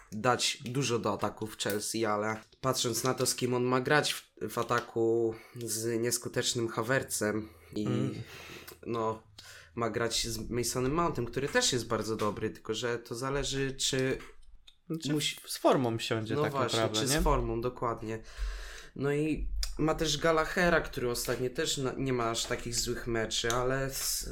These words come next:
Speaker 1: Gallagher, szanujmy się, on jest młodzikiem, on jeszcze nie wie, jak to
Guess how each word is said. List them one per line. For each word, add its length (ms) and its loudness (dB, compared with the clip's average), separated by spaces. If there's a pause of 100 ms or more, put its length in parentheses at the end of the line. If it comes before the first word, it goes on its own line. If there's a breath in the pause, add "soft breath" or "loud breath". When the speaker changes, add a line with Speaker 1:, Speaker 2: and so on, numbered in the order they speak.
(120)
Speaker 1:
Gallagher, 600 -2
szanujmy 420 0
się, 160 -4
on 120 0
jest 180 -4
młodzikiem, 640 -4
on 100 -2
jeszcze 240 -4
nie 120 0
wie, 160 -4
jak 180 -6
to 280 -4